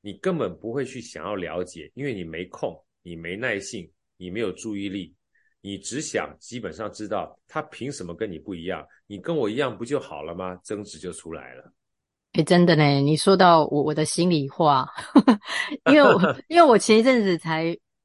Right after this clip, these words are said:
Speaker 2: 讲难听点是骂啦，就是有点责备厂商。因为就像你讲，工作很忙，你很难哦，去理解他。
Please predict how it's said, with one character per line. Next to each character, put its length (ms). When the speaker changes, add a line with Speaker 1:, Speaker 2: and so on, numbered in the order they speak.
Speaker 2:
讲 160
难 180
听 180
点 120
是 280
骂 400
啦， 180
就 100
是 120
有 80
点 160
责 200
备 220
厂 260
商。 520
因 100
为 160
就 100
像 220
你 20
讲， 220
工 180
作 160
很 160
忙， 440
你 240
很 260
难 240
哦， 260
去 180
理 160
解 220
他。 400